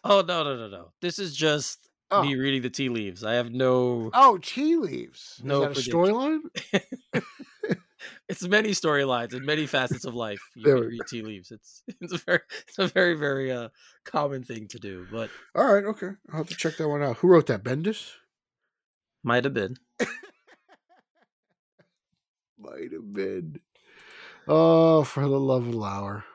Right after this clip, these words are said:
Speaker 1: Okay, so <clears throat> let's go for Ms. Marvel. We'll, we'll, we'll skip over Morbius. We'll do Thor: Love and Thunder first because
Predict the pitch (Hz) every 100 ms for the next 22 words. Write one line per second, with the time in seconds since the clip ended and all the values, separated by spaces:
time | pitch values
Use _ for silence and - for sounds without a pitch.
0 | _ _ _ - 147 143 143 110 - _
1 | _ _ - 190 185 - 240 240 170 -
2 | - _ _ _ _ _ _ _ _ -
3 | 254 285 277 269 220 202 175 175 160 160
4 | 156 151 151 170 165 165 170 202 196 180
5 | 170 156 135 131 131 123 127 120 196 135
6 | - 135 131 123 120 113 117 110 107 110
7 | 107 - 101 - 110 104 95 98